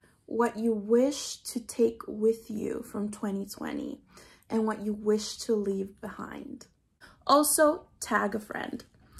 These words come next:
All right, thank you guys so much for watching. I love you guys. Stay tuned for my Best of Beauty twenty twenty high-end version. Bye.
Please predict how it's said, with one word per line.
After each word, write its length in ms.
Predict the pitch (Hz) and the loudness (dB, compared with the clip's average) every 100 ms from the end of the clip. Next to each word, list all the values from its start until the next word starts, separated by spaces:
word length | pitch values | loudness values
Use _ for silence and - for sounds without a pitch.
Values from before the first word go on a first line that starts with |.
| - - | -4 2
All 80 | |
right, 160 | 247 226 | 2 2
thank 220 | 262 269 285 | 4 4 4
you 80 | |
guys 280 | 269 269 269 - | 2 0 0 -4
so 480 | - - - 247 247 | -6 -2 2 6 6
much 300 | 226 214 - | 6 0 -6
for 160 | - 208 | -6 -4
watching. 640 | 202 208 - 233 208 214 - - - | -2 -6 -8 -4 -4 -6 -12 -12 2
I 60 | |
love 200 | 233 330 | 6 6
you 80 | 339 | 4
guys. 380 | 294 285 285 - - - - - | 4 4 2 -2 -16 -20 -16 -8
Stay 260 | - 240 | 2 2
tuned 420 | 240 269 269 262 | 4 4 4 4
for 360 | 247 233 220 214 | 0 -2 0 2
my 560 | 208 196 190 196 202 208 _ _ - | 0 -2 -2 -4 -6 -10 _ _ 0
Best 260 | 233 - | 2 2
of 160 | 262 226 | -2 0
Beauty 260 | 226 220 | -2 -2
twenty 320 | 214 214 208 208 | -4 -2 -2 -2
twenty 460 | - 262 262 277 - - _ _ | -2 2 2 2 -4 -20 _ _
high-end 920 | - 208 214 214 202 196 202 196 208 - - | -6 -2 0 -2 -6 -4 -4 -4 -8 -14 -8
version. 600 | 190 185 180 - - - _ _ _ _ _ _ - - _ _ _ | -6 -6 -6 -10 -10 -12 _ _ _ _ _ _ -18 -18 _ _ _
Bye. 280 | 226 208 214 | -10 -10 -12